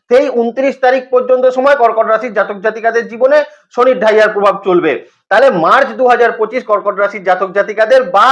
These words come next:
বলা যেতে পারে শনির ঢাইয়ার শেষ কয়েকটা দিন কর্কট রাশির জাতক জাতিকাদের কেমন থাকবে সেই আলোচনাটাই এই ভিডিওর মাধ্যমে করব। তো, আহ, মার্চ দু হাজার পঁচিশের রাশিফল আলোচনা, নক্ষত্র ভিত্তিক আলোচনা করব, যেখানে আমরা দেখে নেওয়ার চেষ্টা করব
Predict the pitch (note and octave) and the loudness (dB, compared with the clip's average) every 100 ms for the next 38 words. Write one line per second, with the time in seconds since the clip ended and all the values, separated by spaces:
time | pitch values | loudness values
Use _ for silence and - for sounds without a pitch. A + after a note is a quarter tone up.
0 | C#4 C4+ C4 B3+ A#3 A3+ F#3+ G#3+ C4 B3+ | 4 2 2 2 0 0 2 4 2 0
1 | - _ A#3+ C#4+ E4 B3+ C4+ C4+ C4+ C4 | -14 _ 0 2 2 0 0 2 2 2
2 | B3+ B3+ B3+ B3+ B3+ A#3 B3+ B3+ A3+ A3+ | 0 2 2 0 2 -2 0 0 -2 -2
3 | A3 A3+ G3+ G3+ G#3 G3 G3+ G#3 G#3 G#3 | -4 -6 -4 -4 -2 -4 -4 -2 -2 -2
4 | G3 G#3 G3+ G#3 A3 C4+ - - _ B3 | -2 -2 -2 -2 2 2 0 -10 _ 0
5 | B3 A3 A3 G#3+ G#3+ A3+ G#3+ F#3+ F3+ G#3 | 2 2 2 0 0 2 0 -2 -2 0
6 | G3+ G3 G#3+ A3 A3+ B3 C#4 C#4+ C4 - | 0 0 -2 0 0 2 4 4 2 -4
7 | - _ D#3 F3 D#3+ D#3 C#3+ C#3+ C3+ C3 | -18 _ 2 4 4 0 -2 -2 -2 2
8 | G#3+ - G#3 B3 A#3 A3+ A3+ B3 G#3 G3 | 2 2 0 2 2 0 -6 -2 -2 -2
9 | A3 A3+ A3 A3 A#3+ C4 - - _ G3+ | -2 0 2 2 2 2 0 -6 _ -2
10 | - B3+ B3+ B3 B3+ B3 A#3+ A#3+ A#3+ A#3+ | 0 0 2 0 -4 -2 0 0 0 2
11 | B3+ B3+ G#3 G#3 G3+ G3+ F#3 F#3+ C#4 C#4 | 2 2 0 0 2 2 0 0 2 0
12 | C4+ A3+ - F3+ F#3+ | 0 -4 -2 0 2